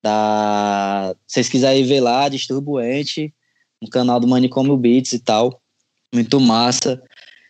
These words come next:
E foi aí que a gente teve, teve essa ideia, mano. E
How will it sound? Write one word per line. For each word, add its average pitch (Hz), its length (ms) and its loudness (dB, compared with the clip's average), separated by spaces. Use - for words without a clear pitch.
E - 80 -4
foi 196 220 2
aí 196 80 2
que 214 100 -2
a 208 100 2
gente 202 300 -2
teve, 208 280 -4
teve 196 160 -4
essa 196 220 -4
ideia, 190 280 0
mano. 143 220 -4
E 143 220 -6